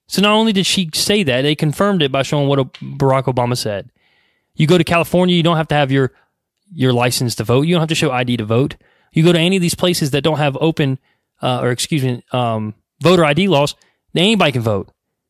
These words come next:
And what are these people gonna do? They're gonna vote for the guy that left them open, right?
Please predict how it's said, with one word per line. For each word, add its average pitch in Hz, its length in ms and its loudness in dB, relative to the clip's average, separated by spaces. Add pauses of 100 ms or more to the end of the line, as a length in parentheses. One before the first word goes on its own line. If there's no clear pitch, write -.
(460)
And 139 100 2
what 170 120 4
are - 20 2
these 190 100 0
people 190 200 0
gonna 202 140 0
do? 180 380 0
They're 113 80 -6
gonna 117 120 -4
vote 151 140 0
for 160 80 -4
the 156 60 -2
guy 170 160 0
that 185 100 0
left 185 160 0
them 202 120 0
open, 147 320 -2
right? 170 340 -4